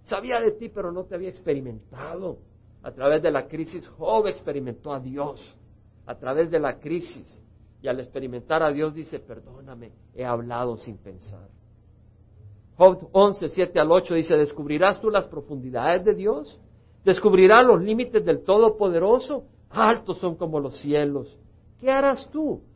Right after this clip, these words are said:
Más profundos son que el Seol. ¿Qué puedes tú saber?"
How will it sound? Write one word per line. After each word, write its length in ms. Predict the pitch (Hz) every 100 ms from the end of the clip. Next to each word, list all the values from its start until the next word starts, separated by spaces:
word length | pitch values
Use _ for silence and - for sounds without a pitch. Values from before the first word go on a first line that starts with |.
| -
Más 260 | 139 185 -
profundos 560 | 190 - 202 202 180
son 220 | 180 175
que 80 | 185
el 100 | 160
Seol. 600 | - 139 123 139 190 151 - _ _
¿Qué 100 | 175
puedes 480 | - 185 185 165 -
tú 200 | - 190
saber?" 420 | - 143 110 107